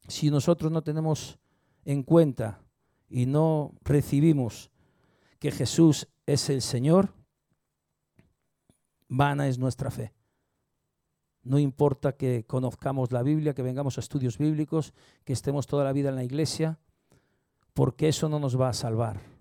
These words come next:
Lo que salva es tener un encuentro con Jesús, invitarle a que venga a reinar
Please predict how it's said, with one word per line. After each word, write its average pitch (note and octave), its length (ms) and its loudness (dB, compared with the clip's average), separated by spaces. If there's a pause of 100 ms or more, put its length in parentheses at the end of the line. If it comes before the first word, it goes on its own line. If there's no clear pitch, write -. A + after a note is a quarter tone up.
(480)
Lo B2+ 160 -2
que B2+ 100 -4
salva D3+ 300 0
es - 120 -4
tener D3 380 -4
un D3 240 -4
encuentro D3 500 -2
con C3+ 140 -4
Jesús, F3 460 -2
invitarle E3 720 0 (320)
a B2+ 160 -4
que B2+ 140 -6
venga D#3+ 240 0
a - 20 0
reinar C#3+ 480 0